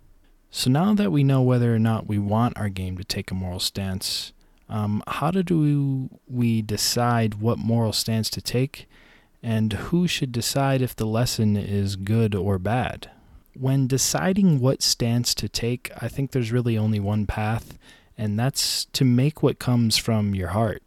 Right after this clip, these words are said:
Some people might think that there's an opportunity in chasing social trends,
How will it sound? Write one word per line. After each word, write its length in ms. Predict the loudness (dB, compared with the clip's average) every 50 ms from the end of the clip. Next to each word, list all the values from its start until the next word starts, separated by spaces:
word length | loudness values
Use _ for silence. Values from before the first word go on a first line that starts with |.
| _ _ _ _ _ _ _ -10
Some 260 | -6 -2 0 0 0
people 280 | 0 -2 0 2 4 6
might 240 | 6 6 4 4
think 220 | 2 0 0 0 0
that 140 | -2 -2 0
there's 300 | 2 2 2 2 2 2
an 120 | 0 -2
opportunity 920 | -2 -2 -4 -2 -2 -2 -2 0 0 0 2 2 2 2 0 0 0 -2
in 300 | -2 -2 -2 0 -2 -2
chasing 540 | -2 -2 -2 -2 -2 -2 0 0 -2 0 0
social 380 | 0 -2 -2 -2 -2 -2 -2 -2
trends, 580 | 0 2 2 2 4 4 2 0 0 -4 -6